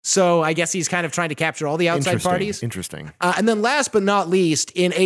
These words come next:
Speaker 1: a surprise upset in the G O P primary, uh,
Speaker 2: <laughs>
Speaker 1: Donald Trump has taken eighty-eight percent of the vote. And I don't know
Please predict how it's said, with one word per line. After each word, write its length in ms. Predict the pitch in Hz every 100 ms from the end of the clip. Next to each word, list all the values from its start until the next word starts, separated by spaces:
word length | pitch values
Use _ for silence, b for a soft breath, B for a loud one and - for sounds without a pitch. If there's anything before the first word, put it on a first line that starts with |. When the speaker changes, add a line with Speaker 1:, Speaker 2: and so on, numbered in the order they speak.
| 180
Speaker 1:
a 100 | 185
surprise 680 | 180 190 - - 233 254 208
upset 640 | - 170 - 156 120 - - _ _ -
in 140 | 185
the 80 | 180
G 240 | - 208
O 80 | 196
P 200 | 165 175
primary, 680 | 170 151 143 135 131 127 104 _ _ -
uh, 320 | 160 151 151 -
Speaker 2:
<laughs> 60 | 156
Speaker 1:
Donald 420 | 190 247 233 170
Trump 380 | - 196 185 143
has 160 | 170 147
taken 280 | 180 160 -
eighty-eight 380 | 180 196 180 180
percent 300 | 165 175 165
of 40 | 147
the 60 |
vote. 280 | 143 147 131
And 80 | 156
I 80 | 175
don't 160 | 185
know 320 | 185 175 156